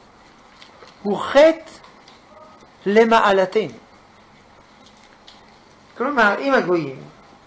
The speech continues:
היו עושים את החטא הזה, היו עושים את הדבר הזה, זה לא היה נחשב חטא.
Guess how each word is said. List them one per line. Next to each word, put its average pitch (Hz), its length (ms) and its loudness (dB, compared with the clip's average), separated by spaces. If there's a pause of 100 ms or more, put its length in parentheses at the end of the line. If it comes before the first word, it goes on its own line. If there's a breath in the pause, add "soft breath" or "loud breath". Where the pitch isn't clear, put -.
(300)
היו 196 220 0
עושים 202 320 -2
את 185 160 -6
החטא 233 380 0
הזה, 175 300 -2 (1500)
היו 185 140 0
עושים 247 280 0
את - 120 0
הדבר 196 380 4
הזה, 175 340 0
זה 240 180 4
לא 339 100 6
היה 330 180 2
נחשב 294 260 -2
חטא. 254 220 -4